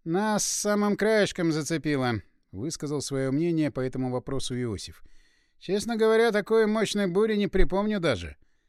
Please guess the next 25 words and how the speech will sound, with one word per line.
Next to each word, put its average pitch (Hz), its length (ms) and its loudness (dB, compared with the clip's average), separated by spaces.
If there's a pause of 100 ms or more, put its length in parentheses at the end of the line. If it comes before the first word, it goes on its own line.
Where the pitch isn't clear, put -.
(220)
«Да 180 400 2
уж, - 160 -4
снега 208 360 0
не 202 140 2
слабо 208 360 0
навалило», — 185 640 4 (220)
вздохнул 95 480 -10
пиромант. 98 540 -8 (260)
«Интересно, 180 560 0
до 170 160 2
форта 214 360 0
дойдёт?» 175 560 0 (680)
«Не 208 220 -2
думаю», — 156 560 2 (260)
покачал 127 460 -6
головой 117 360 -4
колдун. 101 460 -8 (300)
«Скорость 214 460 0
движения 202 460 2
фронта 190 360 0
слишком 180 420 -2
высокая, 170 540 0
скоро 202 320 -2
выдохнется». 123 640 -4 (300)
«Тихо!» — 127 580 2